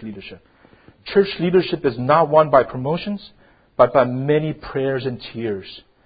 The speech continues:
It is attained by the confessions of sin, much heart-searching and humbling before God,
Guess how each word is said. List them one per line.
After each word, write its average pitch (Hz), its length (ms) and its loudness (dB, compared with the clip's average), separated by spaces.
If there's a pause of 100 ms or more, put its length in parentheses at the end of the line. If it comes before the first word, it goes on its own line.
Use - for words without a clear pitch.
(220)
It 120 60 -4
is 127 100 0
attained 170 480 -4
by 143 120 6
the 123 80 -4
confessions 127 600 -6
of 110 120 -10 (100)
sin, 147 280 -8 (600)
much 165 260 0 (100)
heart-searching 185 840 0
and 120 100 -6
humbling 190 560 -2
before 131 300 -8
God, 101 400 -10